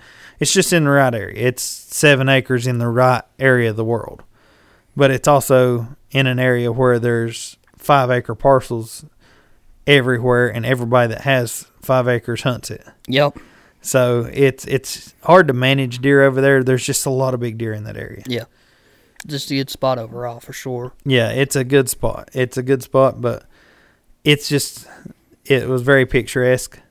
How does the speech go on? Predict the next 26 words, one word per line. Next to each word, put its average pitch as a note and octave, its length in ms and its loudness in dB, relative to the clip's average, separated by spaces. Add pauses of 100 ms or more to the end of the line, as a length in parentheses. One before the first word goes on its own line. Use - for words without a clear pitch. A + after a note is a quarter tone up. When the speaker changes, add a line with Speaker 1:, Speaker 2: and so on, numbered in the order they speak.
(180)
Speaker 1:
and B2 260 -2
especially B2+ 400 0
the A#2 120 -2
way B2 160 4
we B2 160 2
had A#2+ 160 0
the A2+ 80 -6
field A#2+ 260 -4
laid A#2+ 160 -2
out A#2 160 -2
and A#2 100 -10
stuff, A#2+ 320 -2
it, A2+ 200 -6
it C3+ 160 -4
made C3+ 280 0
for A#2 140 -10
some B2 180 -8
good A#2 180 -6
video. - 420 -16 (320)
Speaker 2:
Yeah, A#2 220 -2 (100)
it, C#3+ 120 -2
it C#3 260 -4
did, A#2+ 280 -8
for B2 100 -10
sure. A#2+ 380 -10 (220)
Speaker 1:
But B2+ 400 -2